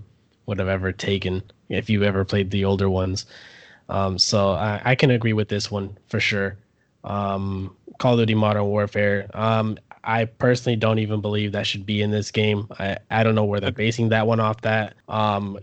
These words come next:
Speaker 1: Days Gone. I, I could throw Days Gone in there. Um, Death Stranding for sure. I, that,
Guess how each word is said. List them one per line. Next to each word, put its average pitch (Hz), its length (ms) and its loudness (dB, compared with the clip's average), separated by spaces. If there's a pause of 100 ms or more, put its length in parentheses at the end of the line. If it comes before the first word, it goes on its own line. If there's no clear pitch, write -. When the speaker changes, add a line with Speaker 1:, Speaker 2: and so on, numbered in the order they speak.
Speaker 1:
Days 113 320 4
Gone. 107 440 0
I, 123 340 -4
I 185 40 6
could - 220 -2
throw 113 160 -2
Days 98 240 -6
Gone 98 200 -4
in 98 100 -6
there. 101 260 -4 (340)
Um, 110 200 -4
Death 113 220 2
Stranding 135 440 0
for 127 180 -2
sure. 113 420 -2 (260)
I, 113 120 -4 (100)
that, 120 420 2